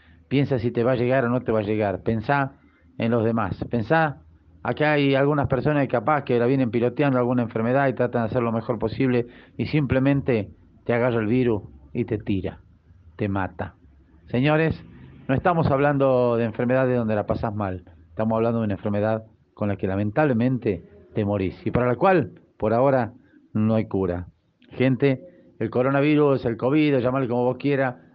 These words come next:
llega por todos lados. Ya todo acá en Tucumán tenemos a alguien que ya se enfermó. Por eso, cuídate, cuidanos,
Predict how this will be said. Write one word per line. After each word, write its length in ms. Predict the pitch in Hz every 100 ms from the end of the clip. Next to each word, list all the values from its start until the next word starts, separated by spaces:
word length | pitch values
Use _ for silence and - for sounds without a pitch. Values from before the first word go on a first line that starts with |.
| _ _
llega 440 | - 98 143 143 117
por 180 | 120 110
todos 300 | 143 135 110
lados. 280 | 101 95 98 _ _ _ _
Ya 260 | 101 147 143
todo 300 | 190 190 160
acá 200 | 165 170
en 100 | 160
Tucumán 360 | 127 147 170
tenemos 380 | 156 139 156 -
a 40 |
alguien 200 | 151 151
que 100 | 120
ya 140 | 113 131
se 140 | 131
enfermó. 440 | 113 113 104 95 - _ _ _ _
Por 160 | - 117
eso, 400 | 127 - 131 123 - _ _
cuídate, 600 | 120 123 135 117 117 113 - _
cuidanos, 640 | - 120 123 117 110 107